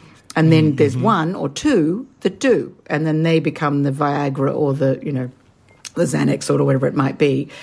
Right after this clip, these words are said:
Speaker 1: that sort of pays for everything else. So what, yeah, I come across an idea and then I just, I, I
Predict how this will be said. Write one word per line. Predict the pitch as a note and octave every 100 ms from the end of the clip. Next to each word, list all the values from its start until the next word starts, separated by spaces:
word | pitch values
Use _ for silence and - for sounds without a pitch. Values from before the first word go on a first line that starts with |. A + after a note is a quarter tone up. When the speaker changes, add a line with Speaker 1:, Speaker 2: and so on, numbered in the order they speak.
| - - -
Speaker 1:
that | D3+ - - _
sort | - D3+
of | D3
pays | - D3 D3
for | D3
everything | C#3+ C3+ B2
else. | C#3+ - - - _ _ _ - - - -
So | - F3+
what, | E3+ G3+
yeah, | G3 C3
I |
come | E3+ A#3+ A3+
across | G#3+ F3+
an | E3+
idea | D3+ C#3+ D3
and | C#3+
then | C#3+
I | C#3
just, | C#3 C3+ - - - _ - -
I, | - - -
I | D3 C3+ C3